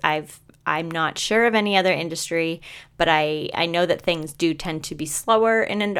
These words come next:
other industries. I was talking to a friend and she said she allows herself two months. So really just please keep that in mind with your industry. Don't think that I fail fast for two weeks and,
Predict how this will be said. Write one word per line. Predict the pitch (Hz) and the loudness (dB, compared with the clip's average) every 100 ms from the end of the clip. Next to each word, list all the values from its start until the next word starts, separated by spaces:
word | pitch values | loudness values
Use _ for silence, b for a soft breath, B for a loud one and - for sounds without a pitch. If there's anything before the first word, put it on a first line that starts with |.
| - | 0
other | 190 202 | 2 2
industries. | 190 190 - 202 202 196 | 0 -4 -4 0 0 0
I | |
was | 165 170 | -2 -2
talking | 170 165 170 | -4 -4 -8
to | - 160 | -4 -6
a | |
friend | 156 165 | -4 -6
and | 156 | -6
she | - | -8
said | 165 160 151 | -8 -8 -6
she | 170 | -6
allows | 160 151 147 | -4 -4 -6
herself | 151 - 147 | -8 -8 -8
two | - 170 | -10 -12
months. | 156 156 262 349 - - B B B | -4 -2 0 -2 -10 -12 B B B
So | - 196 185 | 6 6 8
really | 208 214 240 | 6 4 4
just | 220 - | 0 -4
please | - 180 180 | -2 -2 0
keep | 185 175 | -2 0
that | 160 | 0
in | 156 | 0
mind | 151 151 | -2 -4
with | 156 | -2
your | 143 | -4
industry. | - 147 - 160 156 | -2 -4 -4 -4 -2
Don't | 160 170 | -2 -4
think | - 170 160 - | -4 -4 -4 0
that | 156 156 | 2 2
I | 151 151 | 2 -2
fail | - 156 | 0 0
fast | 147 156 143 143 | 0 0 0 0
for | - | -6
two | 151 160 | -8 -6
weeks | 156 147 - | -6 -8 -8
and, | 156 147 143 | -8 -8 -10